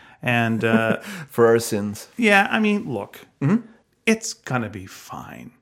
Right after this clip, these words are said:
Speaker 2: It's
Speaker 1: There's gonna be,
Speaker 2: Well,
Speaker 1: there's gonna be, like,
Speaker 2: yeah.
Speaker 1: three good scenes.
Speaker 2: Let's just say they improved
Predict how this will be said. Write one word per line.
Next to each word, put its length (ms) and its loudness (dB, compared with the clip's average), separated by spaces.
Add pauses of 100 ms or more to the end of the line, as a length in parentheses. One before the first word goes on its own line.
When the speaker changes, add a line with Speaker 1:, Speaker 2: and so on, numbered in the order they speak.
(120)
Speaker 2:
It's 320 0
Speaker 1:
There's 200 2
gonna 220 2
be, 420 4
Speaker 2:
Well, 120 6
Speaker 1:
there's 160 4
gonna 280 0
be, 180 2
like, 340 2
Speaker 2:
yeah. 120 2
Speaker 1:
three 960 4 (280)
good 320 2
scenes. 840 -4
Speaker 2:
Let's 160 2
just 120 -2
say 140 6
they 260 6
improved 760 0